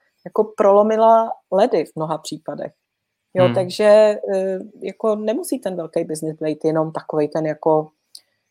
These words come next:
Speaker 1: jako, teda nevím, jestli se to tady může říkat, ale suchoprckej.
Speaker 2: Rozhodně to nebylo to nejhorší slovo, co kdy zaznělo v mých rozhovorech, takže úplně v klidu.
Speaker 1: No.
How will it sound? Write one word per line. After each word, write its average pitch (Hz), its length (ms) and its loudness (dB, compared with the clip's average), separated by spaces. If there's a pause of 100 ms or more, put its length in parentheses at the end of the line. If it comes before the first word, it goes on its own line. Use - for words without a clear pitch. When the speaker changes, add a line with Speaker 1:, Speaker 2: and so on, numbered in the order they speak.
(380)
Speaker 1:
jako, 170 580 4
teda 170 240 4
nevím, 165 260 -2
jestli 175 200 -8
se - 100 -8
to 175 140 -6
tady 175 180 2
může 175 240 0
říkat, 170 360 -4
ale 170 160 2
suchoprckej. - 800 -4 (1700)
Speaker 2:
Rozhodně 131 460 0
to 151 120 0
nebylo 139 300 2
to 143 120 0
nejhorší 135 460 0
slovo, 127 300 -4
co 131 140 -6
kdy 123 140 -4
zaznělo 123 400 -4
v 117 40 -8
mých 123 140 -2
rozhovorech, 117 480 -2
takže 117 240 -2
úplně 113 240 -2
v 113 80 -10
klidu. 113 220 -4 (640)
Speaker 1:
No. 160 100 -4